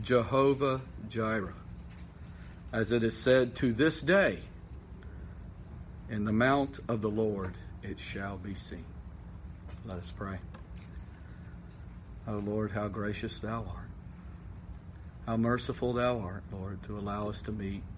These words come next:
this day in thy name. I pray, O Lord, that thou would be among us, that thou would be with us, that thou would bring us to thy feet. Lord, we have many reasons to be anxious. We have many thoughts in our minds.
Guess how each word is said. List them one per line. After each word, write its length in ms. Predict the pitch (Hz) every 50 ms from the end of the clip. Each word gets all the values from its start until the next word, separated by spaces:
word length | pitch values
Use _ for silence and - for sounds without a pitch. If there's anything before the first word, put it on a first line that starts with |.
| - -
this 180 | - - - -
day 300 | - 98 98 98 101 104
in 100 | 104 95
thy 160 | 98 107 107
name. 300 | 98 90 - - - - - - - - - - - - - - - - - - - - - - - - - -
I 80 | 107 104
pray, 240 | - - 123 117 117
O 80 | 113
Lord, 400 | 110 107 110 110 113 117 120 113
that 120 | 120 113 -
thou 200 | 107 107 110 113
would 160 | 113 107 107
be 120 | 113 113
among 340 | 117 117 120 117 113 104 98
us, 340 | 98 - - - - - - - - - - -
that 80 | 107
thou 180 | - 95 95 95
would 140 | 104 98 98
be 100 | 107 113
with 240 | 107 104 98 98
us, 420 | 98 101 113 120 - - - - - - - -
that 100 | - -
thou 200 | 101 98 98 104
would 120 | 107 98
bring 240 | 98 110 110 110 113
us 140 | 110 - -
to 120 | - 110
thy 200 | 107 110 110 113
feet. 220 | 110 - - - 87 - - - - - - - - - - - - - - - - - - - - - - - - - -
Lord, 280 | 110 107 104 107 104
we 80 | 104 107
have 100 | 107 107
many 220 | 110 110 110 110
reasons 480 | 110 110 120 131 135 131 131 135 131 -
to 80 | - 131
be 180 | 131 139 135
anxious. 720 | 135 143 147 151 - - 143 - - - - - - - - - - - - - - - -
We 60 | 113 101
have 100 | 92 92
many 280 | 101 104 101 104 104
thoughts 480 | - - - 117 113 117 - - - -
in 80 | 120
our 160 | 120 120 123 120
minds. 540 | 110 92 - - - - - - - -